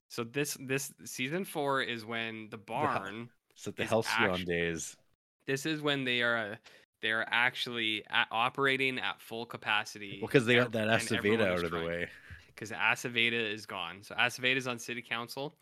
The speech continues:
Speaker 1: and, uh, his replacement. So he's, he's in, he's still in the show. He, he,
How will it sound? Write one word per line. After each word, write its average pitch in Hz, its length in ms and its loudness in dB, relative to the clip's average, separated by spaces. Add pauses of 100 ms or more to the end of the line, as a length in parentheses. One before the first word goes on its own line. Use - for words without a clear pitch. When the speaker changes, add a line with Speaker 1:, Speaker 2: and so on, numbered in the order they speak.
(600)
Speaker 1:
and, 104 600 4
uh, 101 300 2
his 110 200 -10
replacement. 147 640 -2
So 127 100 -4
he's, 139 220 -2
he's 143 340 -4
in, 165 240 2
he's 135 220 -6
still 160 220 -4
in 110 100 -4
the 98 60 -10
show. 92 380 -10 (120)
He, 113 220 -2
he, 110 460 -6